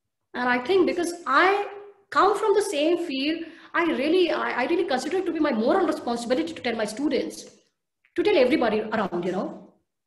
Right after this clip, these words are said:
that this is high time we need to be more dignified in our conversation, in our communication.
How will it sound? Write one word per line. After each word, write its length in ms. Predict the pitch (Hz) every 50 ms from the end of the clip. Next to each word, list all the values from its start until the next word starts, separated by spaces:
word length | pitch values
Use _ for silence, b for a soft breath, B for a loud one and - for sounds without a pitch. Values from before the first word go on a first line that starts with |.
| _ _ _ _ _ _ _ _ _ _ _ _ -
that 140 | - 302 302
this 140 | - 330 349
is 120 | 403 - -
high 200 | - 359 403 392
time 220 | 392 381 359 349 311
we 60 | 311
need 180 | 302 330 330
to 80 | 320 311
be 100 | 269 269
more 260 | 233 220 254 330 349
dignified 560 | 226 190 220 208 233 277 240 - 277 254 247
in 100 | 233 214
our 200 | 214 220 220 220
conversation, 680 | 214 202 190 202 196 - 247 285 294 - - 330 320 320 B B B B
in 100 | - 220
our 160 | 214 202 208
communication. 840 | - 220 196 196 196 196 - 196 180 180 - - 180 165 - - -